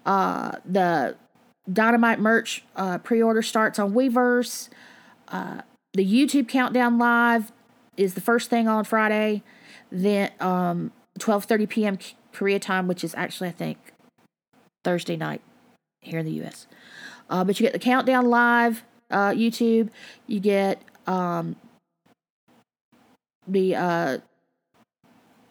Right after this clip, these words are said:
single release, the music video release.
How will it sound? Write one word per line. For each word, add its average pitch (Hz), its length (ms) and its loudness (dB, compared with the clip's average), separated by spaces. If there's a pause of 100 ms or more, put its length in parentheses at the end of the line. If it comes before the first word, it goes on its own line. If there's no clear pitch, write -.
(240)
single 247 460 2
release, 226 540 2
the - 120 -6
music 233 300 2
video 220 360 2
release. 208 720 0